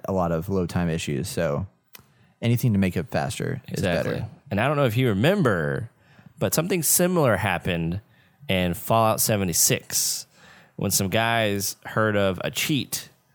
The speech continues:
Speaker 2: to, like, get unlimited stuff or something like that. Um,
Speaker 1: Mm-hmm.
Speaker 2: and so they went in and did the cheat, confirmed it existed, reported it to Bethesda, and they, Bethesda quickly banned them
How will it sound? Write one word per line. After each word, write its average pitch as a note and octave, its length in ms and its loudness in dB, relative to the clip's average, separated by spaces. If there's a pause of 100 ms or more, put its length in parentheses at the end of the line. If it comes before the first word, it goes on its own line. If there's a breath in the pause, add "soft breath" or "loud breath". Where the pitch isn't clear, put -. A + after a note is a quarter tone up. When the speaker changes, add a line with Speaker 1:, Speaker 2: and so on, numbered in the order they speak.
(440 soft breath)
Speaker 2:
to, G#2+ 120 0
like, F#2 280 0
get - 180 -2
unlimited G2+ 400 0
stuff A2 480 0
or G2+ 60 -2
something A2 280 -2
like A2 160 -2
that. A#2 320 0 (140)
Um, G2+ 60 -2 (360)
Speaker 1:
Mm-hmm. G2 240 -6
Speaker 2:
and G2+ 100 0
so G2+ 220 2
they G#2+ 280 0
went A2 220 2
in F2+ 360 0 (560 loud breath)
and F#2+ 220 0 (640)
did D#3 200 2
the E3 60 -2
cheat, A#2 460 0 (460)
confirmed A#2 380 2
it C3 60 2
existed, G#2 680 0 (240)
reported B2 520 0
it D3+ 220 0
to C3+ 120 0
Bethesda, G2 800 0 (500 soft breath)
and G2 300 0
they, F#2 220 2 (120)
Bethesda G2+ 400 2
quickly D#3+ 580 -2
banned B2+ 560 -2
them E3 460 0